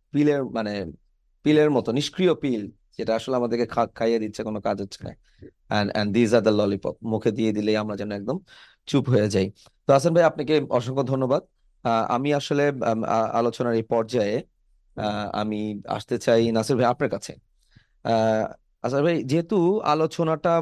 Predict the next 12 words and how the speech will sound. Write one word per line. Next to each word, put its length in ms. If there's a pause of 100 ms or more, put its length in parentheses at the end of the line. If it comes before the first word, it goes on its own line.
(140)
এখানে 240
আমরা 180
দেখছি 460
যে, 280
আহ, 520
একটা 240
ডিসেন্সিটাইজেশন 1500
প্রজেক্ট 480
চলছে, 380
তাই 140
না? 180
তো, 260